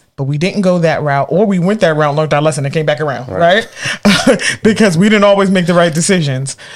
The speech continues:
Speaker 1: Um, but what that did was it, it caused you to have more, and not compassion where you give allowance to
Speaker 2: Right.
Speaker 1: poor behavior,
Speaker 2: Right.
Speaker 1: but it gave you compassion to at least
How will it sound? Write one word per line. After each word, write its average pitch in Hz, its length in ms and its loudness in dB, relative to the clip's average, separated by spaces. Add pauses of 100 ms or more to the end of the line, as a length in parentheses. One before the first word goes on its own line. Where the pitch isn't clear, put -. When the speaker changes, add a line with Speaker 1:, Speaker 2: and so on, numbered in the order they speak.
(240)
Speaker 1:
Um, 156 640 0 (960)
but 180 180 2
what 180 260 0
that 160 400 0
did 233 400 0
was 160 420 0
it, 160 340 -4 (100)
it 170 260 -6
caused 233 600 -2
you 170 100 -4
to 160 80 -2
have 147 380 -4
more, 147 540 -4 (440)
and 202 180 0
not 262 260 -4
compassion 196 600 -4
where 170 120 -4
you 165 260 -4
give 170 320 -2 (100)
allowance 160 720 -2
to 175 100 -2
Speaker 2:
Right. - 160 -4
Speaker 1:
poor 175 220 2
behavior, 151 760 -4
Speaker 2:
Right. 98 220 -4 (300)
Speaker 1:
but 180 520 -2
it 190 140 -2
gave 202 340 -4
you 202 160 -2
compassion 170 840 -4
to - 300 -4
at 180 140 -4
least 202 400 -4